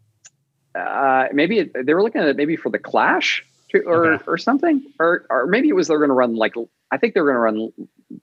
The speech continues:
Speaker 1: last year's cars at this year's Clash. Maybe that was it. Um, but yeah, no, I haven't heard anything to that. I, I'd be surprised if we see it in a race, in any sort of race conditions on track,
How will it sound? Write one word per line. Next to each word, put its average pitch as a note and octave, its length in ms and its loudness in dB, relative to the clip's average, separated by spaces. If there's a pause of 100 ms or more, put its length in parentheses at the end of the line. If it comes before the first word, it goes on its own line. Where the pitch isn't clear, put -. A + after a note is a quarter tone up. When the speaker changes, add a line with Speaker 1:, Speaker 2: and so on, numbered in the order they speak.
(180)
Speaker 1:
last A#2+ 360 0
year's G#2 180 4
cars F#2+ 320 2
at E2+ 100 -4
this F2+ 200 0
year's E2+ 160 -2
Clash. F#2+ 320 -2
Maybe A#2 180 0
that F2+ 140 0
was E2+ 140 -6
it. E2+ 280 -4
Um, A#2 420 0 (560)
but D#3+ 180 0
yeah, F#3 260 0
no, G3 140 0
I F#3+ 140 2
haven't A3 160 -6
heard F#3+ 180 0
anything E3 560 -6 (440)
to D3+ 160 0
that. C#3+ 220 2
I, D3+ 200 2
I'd E3 160 2
be F#3 100 4
surprised C#3 560 0
if C3 120 -4
we B2+ 100 -4
see B2 240 -2
it A2+ 160 -4 (120)
in A#2+ 120 -4
a A2 40 0
race, G#2 480 0
in C3+ 80 0
any C#3 140 4
sort B2+ 200 2
of A2+ 40 2
race A2 200 2
conditions G#2 500 -2
on G2+ 160 -4
track, F#2+ 440 -2